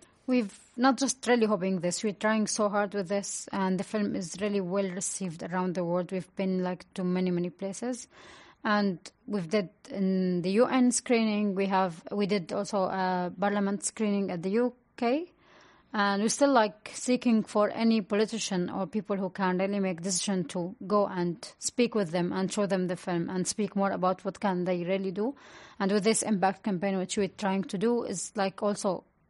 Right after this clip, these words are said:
putting a lot of things in very, uh, real way about an actions. Uh, but also, uh, the main, the main things about the future and what we want to do as accountability or justice.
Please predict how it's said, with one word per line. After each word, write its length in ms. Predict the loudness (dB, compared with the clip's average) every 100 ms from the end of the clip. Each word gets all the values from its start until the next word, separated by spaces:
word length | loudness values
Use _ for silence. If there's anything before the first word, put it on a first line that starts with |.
| -12 -4
putting 360 | -2 0 0 2
a 80 | 0
lot 160 | -2
of 120 | -4
things 680 | -4 -14 -2 0 0 -2 -6 -10 -20 -20 -14 -2
in 160 | 2
very, 480 | 4 2 2 0 -2 -4
uh, 160 | 0 2
real 220 | 2 2
way 320 | 2 4 2
about 480 | 2 2 2 0 -6
an 160 | -2 0
actions. 640 | 0 -2 -2 0 -2 -4 -12 -20 -20 -20 -16 -2
Uh, 480 | 4 6 6 4 2
but 260 | 0 0 2
also, 460 | 4 6 6 6
uh, 400 | 2 -2 2 2
the 120 | 2
main, 460 | 2 4 4 2 0 -6
the 120 | -2
main 180 | 2 4
things 260 | 4 2 0
about 540 | 2 4 4 0 -12 -20 _ -8
the 80 | -8
future 400 | 0 2 2 2
and 200 | 0 0
what 160 | -2 0
we 120 | 0
want 260 | 2 2
to 80 | 0
do 140 | -2 -2
as 180 | -2
accountability 800 | -4 -4 -2 -2 0 0 0 0
or 140 | 0 0
justice. 560 | 0 -2 -2 -4 -4